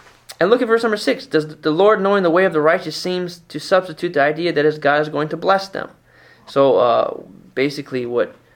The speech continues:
I'm trying to say right there is, um,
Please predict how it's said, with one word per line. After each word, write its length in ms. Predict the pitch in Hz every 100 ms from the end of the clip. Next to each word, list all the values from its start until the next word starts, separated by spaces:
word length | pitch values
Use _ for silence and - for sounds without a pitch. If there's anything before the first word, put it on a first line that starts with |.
| _
I'm 80 | 143
trying 180 | 135 123
to 60 | 117
say 240 | - 139
right 240 | 127 117 -
there 320 | 113 107 131 _ _ _ _ -
is, 320 | 120 117 117
um, 500 | 110 90 85 - -